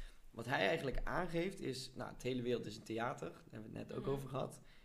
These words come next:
Speaker 1: Ehm, nou, je hebt de mensen die, eh, aan de, de koordjes trekken, zeg maar, de mensen die de wereld besturen, is één D.
Speaker 2: Mhm.
Speaker 1: Dan heb je de mensen die, eh, nou, op dat theater, dus noemen we even de slechterikken spelen.
Speaker 2: Ja.
Speaker 1: Dat is eigenlijk het donker, twee D. De mensen die beseffen dat het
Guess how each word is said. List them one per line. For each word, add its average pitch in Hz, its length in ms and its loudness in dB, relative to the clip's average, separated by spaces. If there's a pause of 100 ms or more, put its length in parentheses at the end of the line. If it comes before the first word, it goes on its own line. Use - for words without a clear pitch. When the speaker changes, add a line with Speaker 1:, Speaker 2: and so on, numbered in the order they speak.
(160)
Speaker 1:
Ehm, 107 440 -2
nou, 107 140 0
je - 60 -2
hebt - 120 -8
de 110 60 -4
mensen 117 340 0
die, 113 280 -2
eh, - 420 -10
aan 113 120 -2
de, 107 380 -4
de 107 220 -6
koordjes 135 440 0
trekken, 143 320 0
zeg 131 200 -2
maar, 139 160 2
de 135 60 0
mensen 113 280 -2
die 110 100 -6
de 110 60 -6
wereld 123 200 4
besturen, 127 360 2
is - 160 -6 (260)
één 127 240 2
D. 107 40 0
Speaker 2:
Mhm. - 680 -2 (220)
Speaker 1:
Dan 190 100 -8
heb 123 160 0
je 139 60 0
de 120 60 0
mensen 120 360 2
die, 110 280 2
eh, 90 300 -2 (100)
nou, - 260 -6 (260)
op - 180 -8
dat 113 140 -6
theater, 107 380 2
dus - 260 -6 (240)
noemen 107 280 -6
we 104 60 -4
even 104 140 -10
de 101 60 -6
slechterikken 110 500 -8
spelen. 123 380 2
Speaker 2:
Ja. 139 60 -2 (360)
Speaker 1:
Dat 92 100 -12
is - 60 -10
eigenlijk 104 180 -2
het 104 120 -4
donker, 123 580 4
twee 117 220 8
D. 139 460 2
De 117 60 -6
mensen 113 300 2
die 110 300 6
beseffen 131 460 2
dat 104 160 2
het 104 100 -2